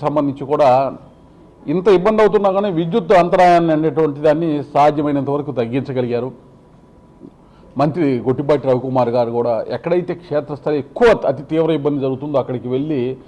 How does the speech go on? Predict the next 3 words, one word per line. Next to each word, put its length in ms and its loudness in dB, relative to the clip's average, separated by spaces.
క్షేత్రస్థాయిలో 760 0
ఉండి 200 -2
ఆ 40 -2